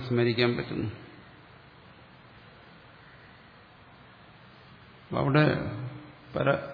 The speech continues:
നിരപേക്ഷമാണെന്ന് കാണിക്കാനാണ് പറഞ്ഞത്. പടചിത്രവത് ജാഗ്രത് വാസന ദൃശ്യവതി ഭവതി. അവിടെ ആ ദൃക്ക് മാത്രമേ ഉള്ളൂ, അത് തന്നെയാണ് ധീയാകുന്നത്, വിഷയമാകുന്നുമില്ല. ന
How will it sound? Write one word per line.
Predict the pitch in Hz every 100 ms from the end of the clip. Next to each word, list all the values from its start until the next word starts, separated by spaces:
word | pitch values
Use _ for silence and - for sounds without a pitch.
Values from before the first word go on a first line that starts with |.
| 139
നിരപേക്ഷമാണെന്ന് | 131 135 156 151 - 143 143 139
കാണിക്കാനാണ് | 135 135 139 135 123
പറഞ്ഞത്. | 120 127 131
പടചിത്രവത് | 123 117 113 - 107 123 120 - - - - - - - - - - 120
ജാഗ്രത് | 123 117 120 117
വാസന | 117 120 113 127 117 110 113 120 123
ദൃശ്യവതി | 123 107 127 117 113 120 113 113 - -
ഭവതി. | 113 113 127 120
അവിടെ | 110 117 - -
ആ | 107
ദൃക്ക് | 117 117 123 120
മാത്രമേ | 117 117 113 113
ഉള്ളൂ, | 107 107
അത് | 120 117
തന്നെയാണ് | 113 113 120 139 143 - - - - - - - - 110 107
ധീയാകുന്നത്, | 123 120 107 113 127 143 139 113 90 - 117
വിഷയമാകുന്നുമില്ല. | 110 123 120 113 113 113 - - - - 107 - - - - - - - - 131 104 - - - - - - - - - - - - - - - -
ന | 127